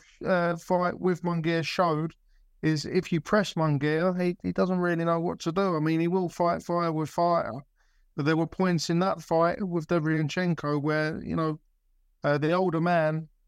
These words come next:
uh, he's thirty-seven, I think, at the time, Derevyanchenko. But the older man was really, he, he was looking like something, you know?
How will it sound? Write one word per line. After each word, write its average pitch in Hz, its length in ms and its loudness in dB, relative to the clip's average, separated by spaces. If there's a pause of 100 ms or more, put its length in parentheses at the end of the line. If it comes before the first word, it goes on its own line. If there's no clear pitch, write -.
(140)
uh, 165 160 0
he's 165 160 -2
thirty-seven, 175 760 0
I 147 100 0
think, 165 240 -2
at 170 80 -2
the 165 100 -4
time, 180 300 0
Derevyanchenko. 175 840 -2 (380)
But 151 80 -4
the 165 60 2
older 180 260 2
man 175 360 2
was 147 160 -6
really, 160 500 2
he, 180 320 0
he 180 60 2
was 165 180 -2
looking 170 360 0
like 170 220 -2
something, 170 580 -2
you 156 80 -2
know? 190 200 -2